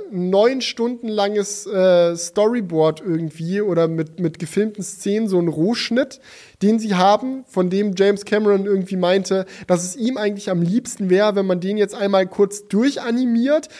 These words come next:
damit er dann im Schnitt entscheiden kann, welche Szenen er <laughs> behalten möchte. Also definitiv groß-, größenwahnsinnig der Typ,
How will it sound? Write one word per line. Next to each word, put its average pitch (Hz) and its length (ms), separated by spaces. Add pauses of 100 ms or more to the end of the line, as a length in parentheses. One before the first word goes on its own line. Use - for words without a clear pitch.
damit 208 240
er 233 80
dann 202 180
im 202 120
Schnitt 240 320
entscheiden 196 520
kann, 185 280
welche 185 240
Szenen 208 360
er 185 80
<laughs> - 20
behalten 190 560 (100)
möchte. 240 520 (1600)
Also 196 220
definitiv 233 720
groß-, 202 560
größenwahnsinnig 226 1040
der 220 160
Typ, 254 340